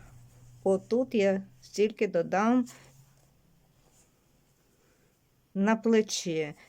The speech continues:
І все. І піду в'язати по колу, додаючи на пе-, на спині,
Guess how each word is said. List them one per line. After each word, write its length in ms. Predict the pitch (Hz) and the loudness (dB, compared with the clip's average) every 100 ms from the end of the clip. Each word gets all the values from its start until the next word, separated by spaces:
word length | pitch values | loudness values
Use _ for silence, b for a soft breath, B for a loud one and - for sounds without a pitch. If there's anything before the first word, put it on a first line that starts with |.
| b | b
І 160 | 339 415 | 4 4
все. 580 | 359 - 185 185 175 170 | 4 -4 2 4 4 4
І 200 | - 349 | 2 0
піду 400 | 285 269 190 247 | 2 -2 2 2
в'язати 840 | 202 196 190 185 277 - 269 254 240 _ - | 2 2 2 2 0 2 4 6 4 _ 0
по 160 | 214 | 0
колу, 680 | 196 - 214 254 262 294 370 466 _ _ _ _ - B B B B B B B _ | 2 2 6 8 8 6 4 0 _ _ _ _ -20 B B B B B B B _
додаючи 880 | 185 180 220 208 254 254 247 - 254 | -4 2 4 6 6 6 2 2 4
на 440 | 214 214 208 196 B B B | 6 4 2 0 B B B
пе-, 440 | - 208 208 208 - - | 2 4 4 2 -2 -2
на 260 | 208 220 | 2 2
спині, 720 | 208 - 208 190 185 190 233 | 0 -2 2 2 2 2 2